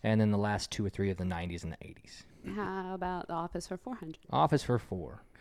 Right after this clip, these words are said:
Speaker 1: At the Scranton Humane Society fundraiser, he adopted twelve dogs to upstage the senator. Lauren.
Speaker 2: Who is Dwight?
Speaker 1: That is not correct.
Speaker 2: Ah.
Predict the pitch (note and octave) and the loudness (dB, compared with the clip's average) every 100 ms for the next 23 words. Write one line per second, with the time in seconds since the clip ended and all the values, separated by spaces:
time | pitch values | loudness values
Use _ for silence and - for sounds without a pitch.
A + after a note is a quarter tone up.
0 | - - - - - - D3+ C#3 - F#3 | -20 -20 -20 -20 -4 4 6 6 6 8
1 | G3+ D#3+ - D3 C#3+ C#3+ B2 A2 - F#2+ | 8 6 6 8 8 8 4 0 2 2
2 | F#2+ F#2+ - F#2 F#2 F2+ G2+ A#2 G#2+ G2+ | 2 -2 -2 -2 -2 -2 0 2 2 0
3 | F#2+ - D3 C#3 A2+ G#2 F2+ - - G2 | -2 2 6 6 4 2 0 -4 -6 -6
4 | - F2+ F2 F2+ D#2+ D#2+ - - - - | -4 -4 -4 -8 -10 -10 -14 -18 -20 -20
5 | - - - - _ - C#3+ G#2 - - | -20 -20 -20 -20 _ 4 6 4 -4 -8
6 | G3 F3+ E3 E3+ D#3+ - - - - - | -8 -6 -6 -6 -8 -12 -20 -20 -20 -20
7 | _ _ _ _ _ _ - - - E2+ | _ _ _ _ _ _ -14 -12 -10 -8
8 | F2+ F#2 F#2+ G#2 G2+ - G#2 G2+ A2+ A2 | -6 -4 -2 -2 -4 -8 -4 0 2 0
9 | C4+ B3 G#3+ | -2 -6 -8